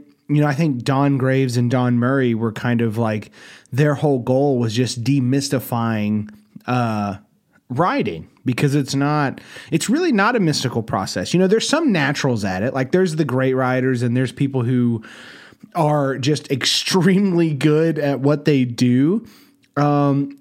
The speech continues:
but that, luckily, that's so, that's like one percent of the one percent. The majority of people, including published writers,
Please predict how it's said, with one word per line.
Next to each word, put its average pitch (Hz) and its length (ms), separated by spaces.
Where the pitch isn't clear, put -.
but 202 240
that, 269 280
luckily, 226 600
that's 180 520
so, 185 300
that's 180 180
like 185 120
one 147 340
percent 160 320
of 139 80
the 139 80
one 135 240
percent. 127 360
The 123 60
majority 170 600
of 139 120
people, 131 500
including 196 440
published 196 400
writers, 117 400